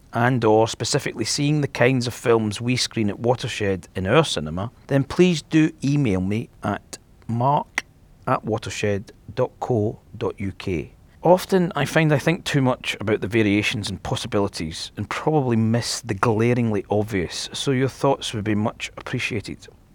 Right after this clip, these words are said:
As I have said elsewhere and previously in this forum,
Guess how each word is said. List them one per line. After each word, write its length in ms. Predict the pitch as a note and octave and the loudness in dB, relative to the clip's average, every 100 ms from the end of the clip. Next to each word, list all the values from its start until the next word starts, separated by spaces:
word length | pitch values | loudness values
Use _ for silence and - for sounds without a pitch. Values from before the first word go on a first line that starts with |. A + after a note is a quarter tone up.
| - _ - - - - - - - - - | -20 _ -20 -20 -20 -20 -20 -20 -20 -20 -12
As 140 | - C#3+ | -2 4
I 60 | |
have 160 | D#3 E3 | 4 4
said 360 | - G3+ A3+ - | 6 8 6 4
elsewhere 640 | D#3+ D#3 - C3 B2+ G#2 F2 | 2 2 2 2 6 6 4
and 160 | A2 G#2+ | 0 -6
previously 680 | - C#3 C#3+ C3+ - G#2 F#2 | 0 0 2 0 0 -2 0
in 140 | G#2 | 0
this 180 | G2+ - | -2 -4
forum, 540 | - A#2 A2+ F#2 D2+ | -6 -2 0 -2 -4